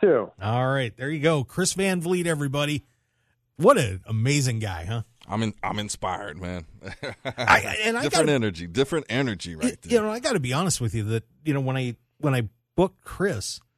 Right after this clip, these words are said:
Speaker 2: a, a couple weeks ago and
Speaker 3: Uh-huh.
Speaker 2: then started going over everything,
Speaker 3: The pictures.
Speaker 2: it, it, it made me, <laughs> funny guy,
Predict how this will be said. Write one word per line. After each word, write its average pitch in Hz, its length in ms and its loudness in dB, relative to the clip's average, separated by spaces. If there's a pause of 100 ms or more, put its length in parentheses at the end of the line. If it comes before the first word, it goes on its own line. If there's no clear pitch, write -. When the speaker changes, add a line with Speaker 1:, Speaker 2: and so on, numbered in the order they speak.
(520)
Speaker 2:
a, 117 100 2 (160)
a 117 120 -2 (240)
couple 120 260 4
weeks 120 220 -2
ago 92 360 -2
and 113 120 -2
Speaker 3:
Uh-huh. 110 40 2
Speaker 2:
then 117 240 0
started 120 480 4 (120)
going 120 280 0
over 113 260 -2
everything, 120 420 -2 (220)
Speaker 3:
The 90 60 -14
pictures. - 500 -4 (200)
Speaker 2:
it, - 200 -4
it, - 80 -6
it 139 220 0
made 147 180 4
me, 139 100 2
<laughs> - 0 -
funny 107 500 -2
guy, 90 220 -2